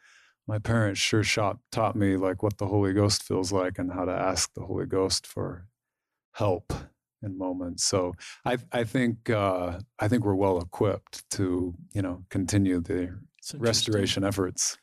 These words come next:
Speaker 2: And I think part of our doctrine is very much that we own our own relationship with heavenly parents. We don't necessarily need to work through anybody on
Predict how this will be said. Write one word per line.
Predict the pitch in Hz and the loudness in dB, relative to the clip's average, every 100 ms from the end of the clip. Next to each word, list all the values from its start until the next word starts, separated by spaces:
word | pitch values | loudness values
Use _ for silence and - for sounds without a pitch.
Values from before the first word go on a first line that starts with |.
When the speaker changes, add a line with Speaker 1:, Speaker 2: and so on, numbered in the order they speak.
| _ _ _ - | _ _ _ -8
Speaker 2:
And | 135 | -2
I | 151 | 2
think | 180 170 | 0 0
part | 147 139 | 2 2
of | 117 | 4
our | 117 | 2
doctrine | 113 131 151 117 113 | 4 2 2 2 2
is | 98 | 2
very | 110 120 | 2 4
much | 117 120 - - | 4 2 -2 -2
that | 120 | 0
we | 120 123 | 0 -2
own | - 123 123 | 0 2 4
our | 123 | 4
own | 120 117 | 4 4
relationship | 113 110 113 - 117 - 117 - | 4 2 0 0 -2 -2 -4 -4
with | 110 | -6
heavenly | 110 110 107 104 | -4 -4 -4 -6
parents. | - 117 113 110 - | -4 -2 0 0 -4
We | - 110 | -4 -2
don't | 117 117 - | 0 0 -2
necessarily | 120 117 - 120 117 110 110 | -2 0 0 0 2 0 0
need | 104 107 | -2 -2
to | 110 | -4
work | 107 123 180 - | 0 0 -2 -6
through | - 113 107 101 - _ _ _ _ _ _ - - - | 0 2 2 -2 -8 _ _ _ _ _ _ -20 -16 -6
anybody | 117 127 113 110 113 | 0 0 0 0 2
on | 107 107 | 0 -2